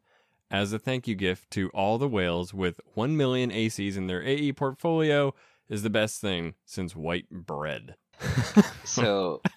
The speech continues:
Speaker 2: he actually posted about this a while ago,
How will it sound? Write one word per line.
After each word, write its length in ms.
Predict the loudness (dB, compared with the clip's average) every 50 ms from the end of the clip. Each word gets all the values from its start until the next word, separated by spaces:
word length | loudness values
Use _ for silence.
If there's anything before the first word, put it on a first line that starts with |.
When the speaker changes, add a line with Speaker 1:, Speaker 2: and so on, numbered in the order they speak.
| _ _ _ _ -20 -20 _ _ -20 _ _ _ -20 -20 _ _ _ _ -8
Speaker 2:
he 560 | -4 -2 0 0 2 0 0 -2 -4 -8 -10 _ _ _ _ _ _ -20 _ -6
actually 520 | -4 -4 -2 -2 -2 -4 -2 -2 -4 -4
posted 480 | -4 -4 -4 -4 -4 -6 -6 -6 -6 -6
about 300 | -4 -6 -6 -8 -8 -6
this 500 | -6 -4 -4 -6 -6 -10 -10 -10 -12 -14 -18 _ _ _ -4
a 120 | -2 -2
while 400 | 0 2 2 2 2 2 0 -4
ago, 360 | -4 -6 -8 -8 -8 -8 -10